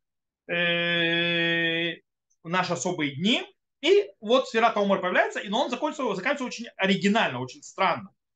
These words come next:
Он заканчивается следующими словами. «А когда будете жать жатву на земле вашей, не дожинай до края поля своего, когда жнешь, и, и опавшее от жатвы твоей не подбирай,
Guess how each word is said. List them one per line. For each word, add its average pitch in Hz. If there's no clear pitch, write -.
Он 220
заканчивается 226
следующими 226
словами. 175
«А 190
когда 220
будете 320
жать 214
жатву 160
на 214
земле 226
вашей, 160
не 226
дожинай 233
до 254
края 220
поля 220
своего, 262
когда 185
жнешь, 285
и, 208
и 202
опавшее 247
от 208
жатвы 254
твоей 208
не 196
подбирай, 180